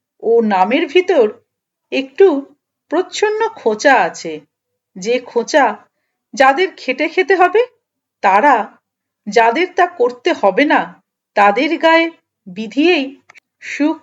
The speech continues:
পায়। ও একরকম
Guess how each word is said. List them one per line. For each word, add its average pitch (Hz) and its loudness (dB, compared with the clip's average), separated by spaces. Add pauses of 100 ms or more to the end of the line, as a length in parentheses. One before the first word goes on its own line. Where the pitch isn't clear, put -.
(120)
পায়। 143 -2 (1000)
ও 262 2 (540)
একরকম 359 -2